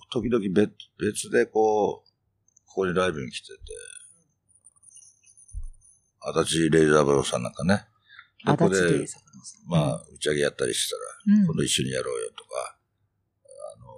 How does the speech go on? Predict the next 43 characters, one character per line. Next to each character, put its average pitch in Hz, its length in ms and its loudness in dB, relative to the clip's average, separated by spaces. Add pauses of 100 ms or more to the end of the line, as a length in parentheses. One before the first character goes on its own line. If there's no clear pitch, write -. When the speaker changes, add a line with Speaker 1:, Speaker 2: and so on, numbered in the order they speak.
(540)
Speaker 1:
今 82 160 -2
度 65 80 0
い 69 140 -6
つ - 100 -2
い 80 80 2
つ 65 200 -4
や 69 120 2
ら 67 60 2
せ - 60 2
て - 80 -2
く - 20 -2
だ 60 60 -2
さ 55 80 -4
い 57 80 -6
と - 100 -20
か 52 140 -16
し、 190 180 -2
Speaker 2:
う 208 40 6
ん。 220 380 6
Speaker 1:
で、 - 60 -10 (460)
日 80 140 -10
に 76 80 -6
ち - 100 -4
決 71 120 -10
め 71 80 -8
て - 80 -14
帰 71 140 0
っ 67 40 -4
て - 100 -16
い - 20 -18
く - 80 -10
と - 60 -12
か - 480 -12
ね。 220 60 4
Speaker 2:
へ 240 1200 -2
ー。 208 40 -12 (1200)
Speaker 1:
そ - 60 -20
ん - 20 -20
な 80 80 -10
こ 71 80 -14
と - 100 -20
あ - 40 -14
る。 - 60 -16